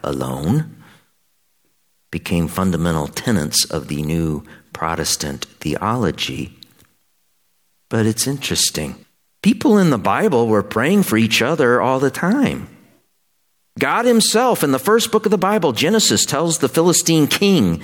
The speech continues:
Abimelech that Abraham shall pray for him. And therefore he shall live. That's Genesis twenty, verse seven.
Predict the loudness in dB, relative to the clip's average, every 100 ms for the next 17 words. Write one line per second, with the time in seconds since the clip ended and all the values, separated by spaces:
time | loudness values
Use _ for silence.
0 | -8 -2 0 0 0 -4 -8 -16 -18 -20
1 | -20 _ _ _ _ -2 -2 0 0 0
2 | -2 -4 -2 -2 -4 -14 -20 _ _ _
3 | _ _ _ _ _ _ -12 -8 -8 -2
4 | -2 0 -4 -4 -6 -8 -16 -20 _ _
5 | _ _ _ _ _ _ _ -8 -4 -2
6 | -2 0 0 0 0 0 0 0 -2 -6
7 | -10 -6 -4 -4 -4 -4 -4 -4 -4 0
8 | 0 -2 -8 -20 -20 -6 -4 -2 -4 -4
9 | -6 -10 -12